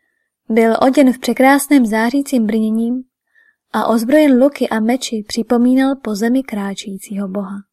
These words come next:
Dhritarashtra zatím vládl v Hastinápuru jako král jménem svého mladšího bratra. Na jeho pokyn dodávali obyvatelé lesů Pándovi vše,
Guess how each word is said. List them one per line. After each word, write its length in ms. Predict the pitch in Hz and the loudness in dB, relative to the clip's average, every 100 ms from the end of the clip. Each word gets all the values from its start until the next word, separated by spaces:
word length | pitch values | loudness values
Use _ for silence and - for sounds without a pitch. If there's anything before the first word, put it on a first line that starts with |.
| _ _ _ _ _ _ _ _ _ _ _ _ _ _ _ _ _ 214 | _ _ _ _ _ _ _ _ _ _ _ _ _ _ _ _ _ -4
Dhritarashtra 760 | 214 214 226 220 214 - 320 | -2 0 0 0 -2 0 0
zatím 360 | 311 311 294 214 | 2 0 0 0
vládl 300 | 208 254 277 | 0 0 0
v 40 | |
Hastinápuru 800 | 202 196 - 220 220 - 254 247 - _ _ _ - | -4 -8 -4 -2 -2 -4 -4 -4 -6 _ _ _ -4
jako 240 | 214 220 | -4 -4
král 560 | 202 214 202 220 262 285 - | -4 -4 -2 -2 -4 -6 -6
jménem 480 | 208 214 202 226 285 | -2 0 0 0 0
svého 340 | - 294 262 | 0 -2 -2
mladšího 420 | 190 196 - 240 214 | -4 -8 -6 -6 -4
bratra. 380 | 196 196 - 196 _ _ _ _ _ _ _ _ _ _ _ _ _ _ _ _ _ _ _ 226 | -6 -10 -18 -20 _ _ _ _ _ _ _ _ _ _ _ _ _ _ _ _ _ _ _ -4
Na 200 | 220 220 | 0 2
jeho 260 | 254 330 | 2 2
pokyn 380 | 330 330 - 226 | 2 2 2 2
dodávali 540 | 214 220 233 294 294 | 2 2 4 4 2
obyvatelé 600 | - 247 294 294 277 233 220 | 2 2 2 2 2 2 0
lesů 460 | 226 247 - 214 | -2 -4 -8 -8
Pándovi 600 | 208 220 226 254 294 277 | -4 -2 2 4 4 4
vše, 360 | 254 - 226 | 0 -6 -6